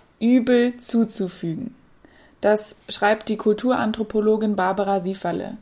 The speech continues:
Strafen sind ein so grundlegender Bestandteil unseres Alltags, dass wir uns meist nicht darüber im Klaren sind,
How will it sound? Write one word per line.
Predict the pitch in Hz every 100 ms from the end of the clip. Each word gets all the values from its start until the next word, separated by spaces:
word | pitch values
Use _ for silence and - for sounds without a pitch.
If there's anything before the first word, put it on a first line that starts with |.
| - _ _ _ _ _ _ _ _ _
Strafen | - 208 226 262 269
sind | 233 233 226 -
ein | 202 202
so | 240 285
grundlegender | 247 277 262 220 220 214
Bestandteil | 208 202 208 240 269 208 202
unseres | - 196 185 190
Alltags, | - 202 233 - 185 226 - - - -
dass | - 294
wir | 220
uns | 202 202
meist | 202 202 220
nicht | 254 254
darüber | 240 220 202
im | 185
Klaren | 196 196 202 220
sind, | 190 202 226